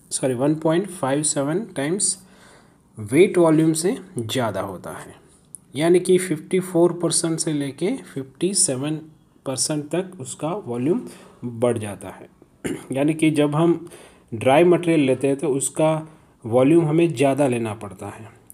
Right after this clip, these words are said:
उसमें सब wastage और losses of material include करके ये फैक्टर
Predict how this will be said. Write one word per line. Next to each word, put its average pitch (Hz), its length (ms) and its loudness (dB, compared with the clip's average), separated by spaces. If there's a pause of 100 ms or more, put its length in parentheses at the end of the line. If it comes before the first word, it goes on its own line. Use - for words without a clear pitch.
(120)
उसमें 165 480 0
सब 139 260 0
wastage 139 680 2
और 127 200 0
losses 127 480 -2
of 139 240 -6
material 127 440 -6
include 131 440 -4
करके 147 380 -2 (360)
ये 139 80 -2
फैक्टर 123 540 -6